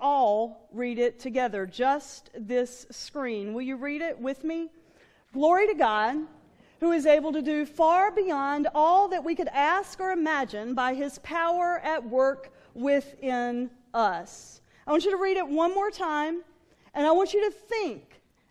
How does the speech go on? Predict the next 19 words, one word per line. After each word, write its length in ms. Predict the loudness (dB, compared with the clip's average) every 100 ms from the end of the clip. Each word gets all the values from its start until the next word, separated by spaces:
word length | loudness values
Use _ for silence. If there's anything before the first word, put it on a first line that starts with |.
| -4
and 140 | -4
stress 560 | -4 -6 0 0 0 -6
the 120 | -8
words, 400 | -2 0 0 -2
"who 100 | -4
is 160 | -4 0
able 320 | 0 0 -2
to 100 | -2
do 180 | -2 -4
far 520 | -2 0 0 0 -2
beyond 560 | -2 -4 -4 -4 -6 -4
all 280 | 0 0 0
that 140 | -2
we 120 | -6
could 100 | -8
ask 340 | -6 -6 -6 -8
or 60 |
imagine." 420 | -8 -6 -6 -6 -6
Ready? 360 | -4 -4 -6